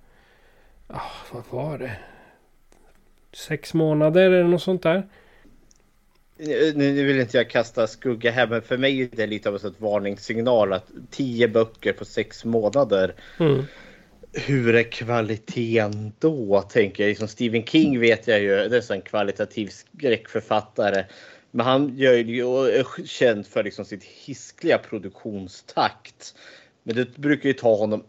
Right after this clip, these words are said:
Speaker 2: ett år att avsluta en bok.
Speaker 1: Mm.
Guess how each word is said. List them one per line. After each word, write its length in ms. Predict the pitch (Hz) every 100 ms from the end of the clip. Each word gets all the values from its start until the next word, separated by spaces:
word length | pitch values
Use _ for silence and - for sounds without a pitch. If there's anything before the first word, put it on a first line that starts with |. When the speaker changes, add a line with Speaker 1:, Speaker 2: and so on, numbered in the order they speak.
| -
Speaker 2:
ett 200 | 180 - _ - -
år 640 | 143 110 98 95 95 92 - _ _
att 160 | - -
avsluta 720 | 123 110 98 - 113 101 - - -
en 440 | 185 135 101 90
bok. 600 | - 95 - 113 - - 175
Speaker 1:
Mm. 260 | 160 143